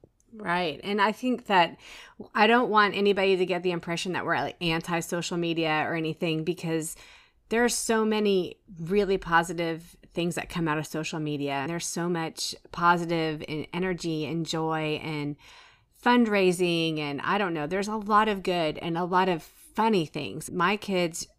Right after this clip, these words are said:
are older, so they share a lot of really funny things that they see on certain social media platforms, and they'll send me a link, and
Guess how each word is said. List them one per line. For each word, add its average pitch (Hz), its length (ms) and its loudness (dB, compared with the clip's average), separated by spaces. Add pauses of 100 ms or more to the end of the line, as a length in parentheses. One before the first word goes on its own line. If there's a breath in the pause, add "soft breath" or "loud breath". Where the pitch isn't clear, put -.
are 147 400 -2
older, 208 420 0
so 180 160 -4
they 156 160 0
share 160 320 0
a 156 120 0
lot 156 180 -2
of 156 300 -8
really 175 240 0
funny 170 360 -2
things 165 300 -6
that - 100 -10
they 160 120 -6
see 151 500 -4
on 147 380 -2
certain 147 720 -4 (160)
social 190 320 -2
media 165 600 2 (200)
platforms, 170 760 2
and 156 420 -4
they'll 156 140 -2
send 185 480 -2
me 175 140 0
a 160 80 -4
link, 165 460 -6
and 151 320 -4